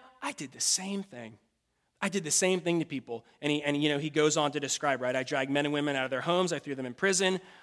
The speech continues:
I was very zealous to honor God in everything, just like you are today." Again, identifying with his people, seeing himself in their position 'cause he's been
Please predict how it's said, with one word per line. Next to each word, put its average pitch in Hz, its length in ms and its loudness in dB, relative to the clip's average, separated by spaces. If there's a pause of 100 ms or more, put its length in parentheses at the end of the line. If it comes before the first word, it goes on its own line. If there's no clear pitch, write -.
(200)
I 170 80 6
was 165 120 4
very 151 260 4
zealous 165 760 2 (300)
to - 100 -6
honor 165 300 4
God 165 560 4 (200)
in 151 160 0 (100)
everything, 170 920 2 (600)
just 190 560 6
like 175 320 2 (140)
you 170 380 2
are 165 300 6
today." 156 680 -4 (800)
Again, 165 380 6
identifying 165 760 2
with 160 120 4
his 147 100 -8
people, 160 280 -6
seeing 175 380 2
himself 160 440 -2
in 147 80 -2
their 139 80 -2
position 147 360 -6
'cause 135 140 -6
he's 135 140 -12
been 170 460 2